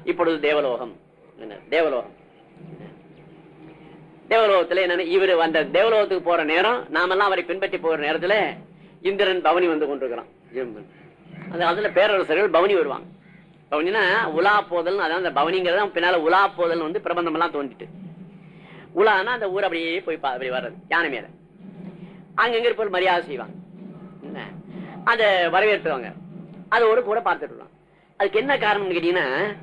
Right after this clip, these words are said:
இவன் அந்த பவனி வருவதை பார்க்கின்ற பொழுது அங்க இருக்கிற மக்களுக்கு என்ன விருப்ப-, விருப்பம்னா, ஒரு பேரரசன் நம்ம எல்லாம் அந்த ஊர் தேடி, நம்ம வீடு தேடி பார்க்க வர்றான் அப்படின்னு நினைப்பு.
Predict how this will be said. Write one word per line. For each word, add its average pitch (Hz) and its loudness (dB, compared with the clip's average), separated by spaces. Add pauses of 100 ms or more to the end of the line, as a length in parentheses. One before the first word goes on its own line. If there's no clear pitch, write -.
(220)
இவன் 202 4
அந்த 190 2
பவனி 196 2
வருவதை 208 4
பார்க்கின்ற 185 0
பொழுது 208 0
அங்க 180 2
இருக்கிற 175 0
மக்களுக்கு 170 0
என்ன 165 2
விருப்ப-, 151 -2
விருப்பம்னா, 160 0 (440)
ஒரு 156 2
பேரரசன் 156 2 (1000)
நம்ம 156 4
எல்லாம் 165 4 (140)
அந்த 151 -2
ஊர் 160 0
தேடி, 175 2
நம்ம 160 0
வீடு 160 2
தேடி 202 2
பார்க்க 139 0
வர்றான் 113 -8
அப்படின்னு 120 -6
நினைப்பு. - -10